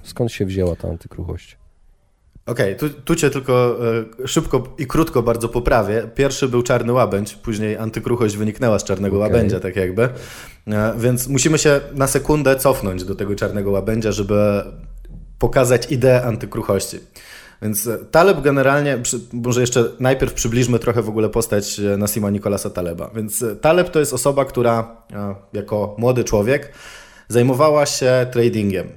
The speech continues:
Speaker 2: Czyli jakby zawodowo zajmował się tradingiem, e, handlował opcjami tak zwanymi. E, natomiast dzisiaj jest też naukowcem, probabilistykiem, e, i takim trochę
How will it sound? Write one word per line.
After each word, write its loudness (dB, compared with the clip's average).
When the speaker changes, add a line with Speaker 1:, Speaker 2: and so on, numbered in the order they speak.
Speaker 2:
Czyli -6
jakby 0
zawodowo 2
zajmował 0
się -4
tradingiem, 0
e, -2
handlował 2
opcjami 0
tak -4
zwanymi. -2
E, -2
natomiast -2
dzisiaj 0
jest -2
też -2
naukowcem, 0
probabilistykiem, 0
e, -6
i -8
takim -4
trochę -4